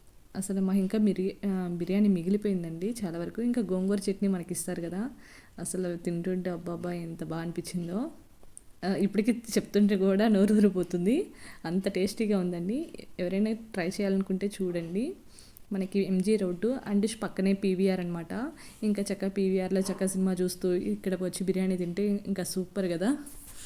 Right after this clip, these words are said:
ఇంకా పీవీఆర్కి కూడా బయటికి, బయట నుంచి అలా వెళ్ళాం అనమాట చిన్నగా. షాపింగ్ చేద్దాం అనుకున్నాం కానీ సర్లే మొన్నే షాపింగ్ అంతా అయింది కదా పెళ్ళిది, ఇంకా అని ఏం చేయలేదు. ఇదిగోండి పిల్లలకేమో ప్యారడైస్ బిర్యానీ, దానికి కర్రీ సపరేట్గా ఇచ్చారండి.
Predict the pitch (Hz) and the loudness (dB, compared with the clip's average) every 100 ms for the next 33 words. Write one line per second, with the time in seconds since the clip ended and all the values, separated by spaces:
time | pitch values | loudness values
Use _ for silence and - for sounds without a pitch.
0 | - - - 208 190 208 196 208 226 208 | -14 -12 -2 0 2 2 2 4 2 0
1 | 226 240 185 175 175 196 196 190 180 175 | 0 0 0 0 -2 -2 -2 -2 -2 0
2 | 196 196 180 180 170 175 175 170 175 247 | 0 0 0 0 0 0 -2 -4 -4 -4
3 | 294 190 170 160 208 320 - - - - | -4 -6 -6 -4 -6 -6 -12 -18 -18 -20
4 | - - - - 214 190 214 208 190 196 | -20 -20 -10 -2 -2 2 2 2 2 2
5 | 196 196 185 180 220 233 175 165 190 185 | 2 2 0 0 0 0 0 0 0 0
6 | 170 175 196 180 165 196 202 190 196 190 | 0 0 2 0 4 6 8 8 6 8
7 | 190 175 175 208 175 165 160 247 269 - | 6 4 0 -2 -2 -2 0 -2 -2 -10
8 | - - - 190 175 175 208 202 190 165 | -16 -14 -6 -4 -2 -2 0 0 0 -2
9 | 160 160 160 254 381 - - - - - | -4 -4 -4 -6 -8 -16 -20 -20 -16 -10
10 | 175 165 165 175 165 170 170 175 220 208 | -8 -6 -8 -6 -4 -4 -4 -4 -2 -2
11 | 160 165 170 170 160 160 202 269 233 226 | 0 -2 -2 -4 -4 -4 -6 -2 -2 -2
12 | 226 190 196 262 311 - 202 180 180 180 | -4 -2 0 -2 -2 -4 -2 -2 -2 -2
13 | 165 - 165 160 196 381 | -2 -6 -6 -4 -4 -4